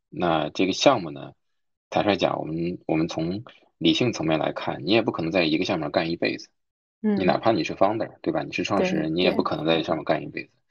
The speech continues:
Speaker 1: 你说 Larry 就可以在 Google 干一辈子吗？我觉得也不一定。
Speaker 2: <laughs> 嗯。
Speaker 1: 你看他现在就，
Speaker 2: 嗯。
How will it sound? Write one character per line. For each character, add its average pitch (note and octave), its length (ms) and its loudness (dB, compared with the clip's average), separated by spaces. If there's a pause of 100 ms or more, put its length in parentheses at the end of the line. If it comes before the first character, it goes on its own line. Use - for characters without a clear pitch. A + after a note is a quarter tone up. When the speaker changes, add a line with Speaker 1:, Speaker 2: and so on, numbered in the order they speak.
(280)
Speaker 1:
你 F#2 100 -2
说 G#2 100 6
Larry A2 240 6
就 F#2+ 80 -2
可 F#2+ 120 -4
以 F#2+ 60 2
在 F#2+ 140 -2
Google F#2+ 200 0
干 E2+ 160 -2
一 E2 40 -4
辈 E2 160 0
子 D#2 80 -4
吗？ C#2+ 100 -6
我 C#2+ 80 -4
觉 D#2+ 140 0
得 E2 80 4
也 D#2 80 4
不 E2+ 80 2
一 G2+ 100 6
定。 F2+ 140 2
Speaker 2:
<laughs> - 20 -6
嗯。 - 40 -6
Speaker 1:
你 - 40 -8
看 F#2 100 -4
他 F2+ 80 -2
现 G2 140 0
在 F2 100 4
就， E2 120 0
Speaker 2:
嗯。 - 100 -6